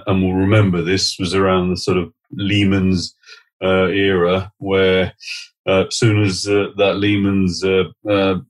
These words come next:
uh, started folding, that almost crashed our business, and we had to sort of, uh, take a step back and actually close it. And, you know, and, that, and those are market forces, a very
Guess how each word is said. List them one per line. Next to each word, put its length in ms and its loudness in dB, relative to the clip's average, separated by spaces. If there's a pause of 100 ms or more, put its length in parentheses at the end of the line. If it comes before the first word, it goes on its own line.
uh, 200 2 (460)
started 520 0
folding, 760 0
that 140 0
almost 460 0
crashed 440 -2
our 220 2
business, 580 0 (520)
and 100 -2
we 100 2
had 220 2
to 120 -8
sort 200 0
of, 320 -4
uh, 340 2 (120)
take 240 -2
a 40 -8
step 300 -2
back 300 0
and 80 0
actually 320 -2
close 320 2
it. 180 -4 (140)
And, 100 0
you 80 2
know, 240 2
and, 160 2
that, 400 2
and 140 -2
those 200 2
are 60 -4
market 400 -2
forces, 480 -2
a 60 -8
very 340 0